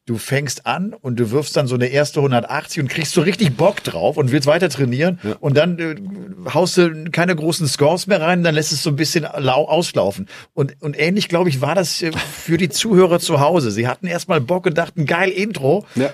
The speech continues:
Speaker 1: Und, äh, dann ist nicht mehr allzu viel gekommen. Wir sind froh, dass wir das Intro von, von Lars, äh, senden konnten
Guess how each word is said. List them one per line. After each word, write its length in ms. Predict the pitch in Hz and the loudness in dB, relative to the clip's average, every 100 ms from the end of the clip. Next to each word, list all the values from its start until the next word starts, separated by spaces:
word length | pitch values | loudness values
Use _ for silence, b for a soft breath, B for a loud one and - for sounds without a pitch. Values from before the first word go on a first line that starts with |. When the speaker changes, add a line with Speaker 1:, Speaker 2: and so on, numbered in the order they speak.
| B | B
Speaker 1:
Und, 220 | 156 151 | 0 2
äh, 100 | 160 | 2
dann 160 | 151 151 | 2 0
ist 160 | 175 | -2
nicht 100 | 202 | 0
mehr 140 | 202 180 180 | 0 0 -2
allzu 300 | 170 190 202 | -6 -4 -2
viel 160 | 196 | -2
gekommen. 420 | 190 185 208 156 - | -2 -4 -4 -4 -6
Wir 160 | 117 120 | -2 -2
sind 140 | 151 | -4
froh, 200 | - 185 | -2 0
dass 160 | 180 175 | 0 2
wir 40 | |
das 140 | 170 | 0
Intro 240 | 185 170 151 | 0 -6 -4
von, 240 | 160 147 | -2 -2
von 180 | 135 147 | 0 2
Lars, 380 | 127 190 202 - | 2 0 -2 -2
äh, 260 | 151 139 | -2 0
senden 380 | 120 110 101 90 | 0 0 0 -4
konnten 380 | 90 113 143 143 | -2 -2 -2 -8